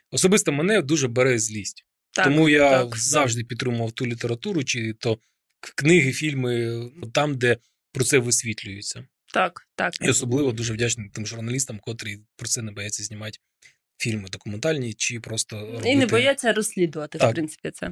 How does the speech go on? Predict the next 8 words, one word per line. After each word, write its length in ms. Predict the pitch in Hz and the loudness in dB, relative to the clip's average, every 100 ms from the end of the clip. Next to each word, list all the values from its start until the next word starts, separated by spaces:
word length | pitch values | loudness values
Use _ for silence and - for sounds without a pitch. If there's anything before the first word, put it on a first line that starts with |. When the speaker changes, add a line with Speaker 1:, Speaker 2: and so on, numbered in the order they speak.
| - | -4
Speaker 1:
робити 580 | 123 127 131 117 113 117 | 0 0 0 -4 -4 -6
журналістські 460 | 113 113 120 - 113 | -4 0 0 0 -2
розслідування. 380 | 107 107 101 - _ _ - - - | -4 -4 -14 -20 _ _ -16 -10 0
Speaker 2:
Так, 180 | 165 - - - | 0 -2 -8 0
і 80 | |
от 180 | 233 247 | 2 2
що 120 | - | 0
мені 300 | 277 277 269 | -2 0 -2